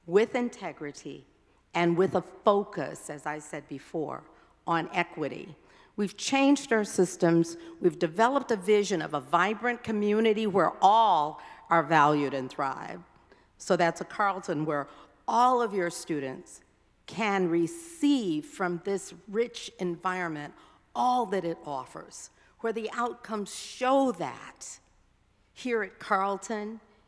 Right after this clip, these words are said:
in terms of the achievement of those students, and in Ramsey County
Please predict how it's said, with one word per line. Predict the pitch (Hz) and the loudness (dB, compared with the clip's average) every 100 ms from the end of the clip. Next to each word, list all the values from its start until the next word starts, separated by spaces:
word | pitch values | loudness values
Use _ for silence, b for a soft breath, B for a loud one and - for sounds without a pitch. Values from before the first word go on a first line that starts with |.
| - | -6
in | 180 | -4
terms | 160 180 175 | -2 -2 -2
of | 170 | -6
the | 143 156 | -8 -10
achievement | 151 - 175 165 160 | -8 -8 -8 -8 -10
of | - | -8
those | 165 170 | -8 -8
students, | - 247 240 233 226 - - b b b | -10 -8 -4 -4 -6 -10 -20 b b b
and | 208 214 | -2 0
in | 214 190 | 0 0
Ramsey | 190 214 233 208 214 | 0 0 -2 -2 -6
County | - 208 226 202 185 160 | -6 -8 -6 -6 -8 -10